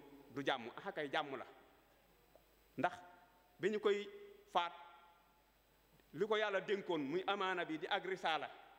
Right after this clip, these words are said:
nga xay moo ko garanté ci kanamu suñu borom, lañ taxawal ci nga ñàkk ko mbaa ñu rendi la. Nga xam ni léegi jàmm ja mooy rey, mooy ñu rendi ko. Rendi gañ ko rendi mooy jàmmam, waaye ñàkkoon yónni gi ko Yàlla yónni woon, ñu dégraté ko, dootu nekk yonente, ay wudul jeex la ci moom.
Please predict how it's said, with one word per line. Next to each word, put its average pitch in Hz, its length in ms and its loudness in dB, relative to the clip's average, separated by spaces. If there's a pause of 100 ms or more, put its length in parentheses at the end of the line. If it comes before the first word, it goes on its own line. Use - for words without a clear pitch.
(200)
nga 160 80 -4
xay 190 200 0
moo 190 160 0
ko 180 100 -8
garanté 185 320 -2
ci - 80 -14
kanamu 185 240 0
suñu 160 180 -2
borom, 147 260 0 (640)
lañ 185 180 2
taxawal 196 360 0
ci 170 80 -6
nga 165 140 -2
ñàkk 208 360 0
ko - 260 -2
mbaa 185 200 2
ñu 180 100 2
rendi 165 200 0
la. 127 100 0 (400)
Nga 170 80 2
xam 196 180 0
ni 185 140 2 (320)
léegi 175 420 2
jàmm 208 300 2
ja 185 80 4
mooy 170 240 2
rey, 151 160 2 (120)
mooy 175 160 0
ñu 175 80 2
rendi 156 220 -2
ko. 123 100 -4 (340)
Rendi 165 180 0
gañ 185 180 2
ko 202 100 0
rendi 175 180 2
mooy 160 180 4
jàmmam, 139 300 0
waaye 160 180 4
ñàkkoon 196 460 0 (1200)
yónni 208 280 4
gi 208 80 2
ko 214 120 2
Yàlla 202 220 4
yónni 185 220 2
woon, 165 240 2
ñu 170 80 0
dégraté 196 460 0
ko, 175 80 -6
dootu 180 200 -2
nekk 175 200 -2
yonente, 156 360 0 (260)
ay 175 100 2
wudul 170 300 -4
jeex - 180 -2
la 123 80 -4
ci 120 100 -8
moom. 104 160 -2